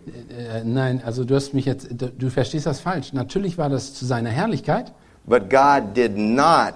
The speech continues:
Speaker 2: cause evil.
Speaker 1: Aber Gott hat das nicht,
Speaker 2: Ja.
Speaker 1: hat das nicht verursacht.
Speaker 2: God sovereignly chose to allow evil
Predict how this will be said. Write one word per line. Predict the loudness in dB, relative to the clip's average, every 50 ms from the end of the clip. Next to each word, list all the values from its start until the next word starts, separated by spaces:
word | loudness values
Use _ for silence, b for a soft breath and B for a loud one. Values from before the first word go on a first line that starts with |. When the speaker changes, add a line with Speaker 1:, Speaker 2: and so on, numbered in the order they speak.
| -10 -20 _ _
Speaker 2:
cause | -20 -18 -2 4 6 8 8 8 8 8 6 6 2 0 -6 -10 -14 -14 -8
evil. | -6 -6 -6 -6 -6 -10 -14 -14 -14 -16 -20 b b b b b b b
Speaker 1:
Aber | -2 0 0 0 0 -2
Gott | -4 -6 -2 0 2 2 2 0 -2 -6
hat | -4 -2 -2
das | -4 -2 -2
nicht, | -4 -4 -4 -6 -10 -18 -18 -14
Speaker 2:
Ja. | -14 -14 -14 -10 -6
Speaker 1:
hat | -6
das | -4 0 0
nicht | 0 0 2
verursacht. | 0 0 2 2 2 2 0 -2 -2 -6 -14 -20 -20 _ _ _ _ _ _ _ _ _ _ _ _ -12
Speaker 2:
God | 0 4 6 8 8 6 6 2
sovereignly | 2 2 4 6 6 6 4 2 0 0 -4
chose | -2 0 2 4 4 4 2 -2 -6
to | -4 -2 0 0
allow | 0 -2 -2 2 2 4 4 6 6 6 6 6 6 2 -2 -4
evil | -2 -2 -2 -2 -4 -8 -10